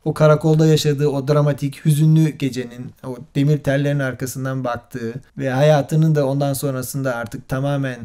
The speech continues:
ailesinden kopmak zorunda kaldığı o gecenin ardından işte bir kamyonet tarzı aracın arkasına oturtularak götürülüyor ve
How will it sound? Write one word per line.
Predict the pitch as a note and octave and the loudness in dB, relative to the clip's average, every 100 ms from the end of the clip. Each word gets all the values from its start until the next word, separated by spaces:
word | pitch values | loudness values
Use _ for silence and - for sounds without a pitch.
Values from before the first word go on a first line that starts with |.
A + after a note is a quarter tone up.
| - | -8
ailesinden | C3 C3 B2+ C3+ C3+ C#3+ C3+ | -6 -4 -6 -6 -6 -6 -4
kopmak | D3+ C3+ D3+ D3+ | -6 -2 -2 -2
zorunda | D3+ B2+ A#2+ | -2 -4 -6
kaldığı | A2+ A2 A2+ A#2+ | -8 -8 -8 -10
o | A#2 B2+ B2 A#2+ | -8 -8 -8 -6
gecenin | C3+ C3 B2 | -6 -6 -8
ardından | B2 C3+ A#2+ A#2 C#3+ G3+ - _ _ | -6 -6 -6 -6 -4 -4 -6 _ _
işte | - - F#3+ | -10 -4 0
bir | F#3+ | 0
kamyonet | - F3 F3+ F#3 F3 | 0 -2 0 -4 0
tarzı | D#3+ D3 C#3+ | 0 2 0
aracın | D#3 C#3 D#3+ D#3 | 0 -2 -4 -6
arkasına | E3+ D3+ D3 C3 C#3 | -4 -4 -6 -6 -6
oturtularak | D#3 D#3+ D3+ A#2 D3 E3+ - | -4 -4 -6 -4 -4 -2 -2
götürülüyor | D#3+ D3 A#2+ D3+ E3+ | -2 -2 -4 -4 -4
ve | C#3+ B2+ | -4 -6